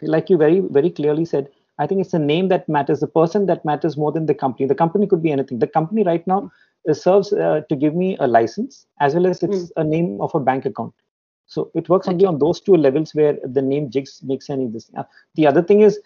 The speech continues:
Speaker 1: uh, Jigs is what I call my wife, whose name is Jigna.
Speaker 2: Okay.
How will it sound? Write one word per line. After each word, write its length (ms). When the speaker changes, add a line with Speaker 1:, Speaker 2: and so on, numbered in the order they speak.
Speaker 1:
uh, 380
Jigs 260
is 100
what 140
I 60
call 200
my 140
wife, 340
whose 160
name 160
is 160
Jigna. 260
Speaker 2:
Okay. 720